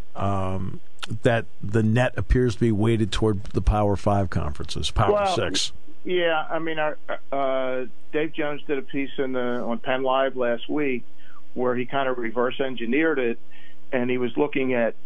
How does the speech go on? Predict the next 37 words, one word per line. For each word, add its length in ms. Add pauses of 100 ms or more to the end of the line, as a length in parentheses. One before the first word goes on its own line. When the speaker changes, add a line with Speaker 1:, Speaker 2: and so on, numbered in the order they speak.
(240)
Speaker 2:
teams, 440 (580)
what 320
they 200 (120)
were 420
in 80
the 80
net 400 (140)
and 160
what 160
they 120
would 380
have 440
been 320
in 180
the 140
R 180
P 260
I, 400 (580)
and 200
almost 400 (100)
all 300
the 100
power 380
conferences 680 (680)
teams 280 (180)
had 160
much 300
better 280
net 360
numbers 600
than 160
R 220
P 220
I 140
numbers, 440 (100)
and 160
vice 280